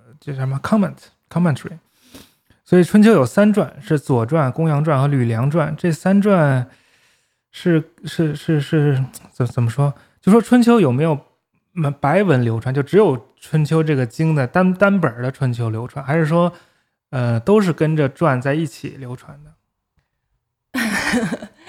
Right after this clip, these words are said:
Speaker 2: 我觉得你的这个问题提得非常的专业。呃，理论上来讲应该是有。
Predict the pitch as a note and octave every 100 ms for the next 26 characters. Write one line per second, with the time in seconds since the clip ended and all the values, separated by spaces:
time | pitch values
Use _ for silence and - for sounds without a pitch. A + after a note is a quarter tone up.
0 | - - - - G#3+ G#3+ A3+ B3+ C4+ G#3+
1 | G3+ C4 B3+ C4 C4 B3 G3+ - G3+ A3
2 | A3+ C#4+ C#4 G#3+ F#3+ G3+ G#3+ G#3 A3+ G3
3 | - - - - - - A3 G3 - -
4 | - - G#3 A3 - D#4 A#4+ F4+ C4+ A3
5 | G3 F3+ G#3 A3+ G3 - A#3 A#3 A#3 A#3+
6 | - G3+